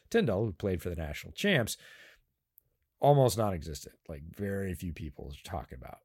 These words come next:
Brandon Smith. Um, and I get it. He wasn't on the field all the time for the Nittany Lions. Uh, but if you wanna talk about R A S, he's nine nine seven. This is a two hundred and fifty pound guy. That's six three.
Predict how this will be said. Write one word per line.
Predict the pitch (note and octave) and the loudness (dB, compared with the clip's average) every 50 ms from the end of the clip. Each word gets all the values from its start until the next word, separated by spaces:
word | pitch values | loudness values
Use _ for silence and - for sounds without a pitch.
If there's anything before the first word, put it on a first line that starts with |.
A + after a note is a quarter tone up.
| - | -12
Brandon | - G#2 F2+ F2 D#2+ C#2 C2+ C2+ C#2+ | -10 -8 -6 -6 -6 -8 -10 -12 -14
Smith. | - - E2+ C#2 - - - - _ _ _ - | -12 -12 -12 -14 -14 -16 -18 -20 _ _ _ -8
Um, | F#2 F2+ E2 D#2+ D2+ D2 C#2+ C#2+ C#2 - - _ _ _ _ _ _ _ _ _ _ - - _ - | -6 -4 -4 -4 -4 -6 -6 -8 -10 -12 -16 _ _ _ _ _ _ _ _ _ _ -20 -14 _ 0
and | - F3 G3 | 4 6 8
I | G#3 A#3 | 8 8
get | C4+ C#4 A#3 | 6 6 4
it. | G#2+ F2 | 4 2
He | - A#2+ C3 | 2 0 2
wasn't | C3 C#3 B2 B2 B2 B2 | 2 2 2 2 2 2
on | B2 | 2
the | A2+ | 0
field | G#2+ - A#2 G#2+ G2+ - - | 0 0 0 0 0 -2 -2
all | - G2 G2 F#2+ F#2 | 0 2 2 2 2
the | F#2 | 0
time | D#2+ - E2+ D2+ D2+ D2 D#2+ F#2 G#2+ - | -2 -4 -6 -6 -6 -8 -8 -8 -10 -10
for | - - F#2 E2 E2 D#2+ D#2 D2+ | -12 -10 -8 -6 -6 -4 -6 -6
the | D2+ D2 D#2+ | -8 -8 -8
Nittany | D#2 D#2 D2+ D2 D2 D2+ | -8 -8 -8 -8 -10 -10
Lions. | D2 C#2 C#2 C#2+ C#2+ C#2+ D2+ - - - _ - - - - _ _ - | -10 -10 -10 -10 -10 -10 -10 -12 -14 -16 _ -20 -20 -20 -20 _ _ -4
Uh, | D#2+ F2 E2+ E2 D#2+ D#2+ D2+ D2 C#2+ D2 - - - | -2 0 0 0 0 -2 -2 -4 -6 -8 -10 -10 -10
but | G2 A2+ A2+ B2 B2 B2 B2 - _ - | -8 -2 0 2 2 2 2 -2 _ -10
if | B3+ A#3 A#3 | -10 -8 -6
you | A#3 | -6
wanna | C#4 F4 E4+ | -6 -6 -4
talk | - F#4 F#4 | -2 -2 0
about | F4 F4+ C#4+ A#3+ - - _ _ - - | 0 0 0 -2 -4 -8 _ _ -8 -4
R | - F3+ E3 D#3+ | 0 2 4 6
A | D3+ C#3+ | 6 6
S, | C3+ B2+ - | 4 4 2
he's | D3+ D3+ B2+ A2+ | 0 0 0 0
nine | G#2+ A2+ A#2 B2 C3+ C#3+ C3+ | 2 2 4 4 4 4 4
nine | C3+ C3+ B2+ C3 B2+ | 4 2 2 2 0
seven. | A#2 - - - F2 D#2+ D2+ C#2+ C#2+ - _ _ _ _ _ _ | -2 -2 -2 -2 -4 -4 -4 -6 -10 -12 _ _ _ _ _ _
This | - G#2+ G2+ | -8 -6 -4
is | A2 A#2 A#2 | 0 2 2
a | A2 G2+ | 2 2
two | - - - - G3+ G3 F3 | 0 -4 -4 0 2 2 2
hundred | - D#3 C3+ C3+ A#2+ F#2 | 2 2 2 2 2 0
and | F#2+ F2 E2 - - - - - - | -2 -6 -10 -12 -16 -20 -16 -2 2
fifty | F#3+ F3 - - - G#2+ | 4 4 4 2 -2 -4
pound | G2 - - G2+ G2 F#2+ F#2 F#2 F2+ | -4 -4 -4 -6 -4 -4 -4 -4 -4
guy. | E2 D#2+ C2+ A#1+ A#1 A#1+ C2+ | -4 -4 -4 -6 -8 -10 -10
That's | E2 E2 - - | -10 -8 -6 -6
six | - - A#2+ A2+ - - - | -4 -4 -4 -4 -6 -8 -10
three. | - - - D2 C#2 - - - | -10 -12 -12 -12 -12 -12 -14 -18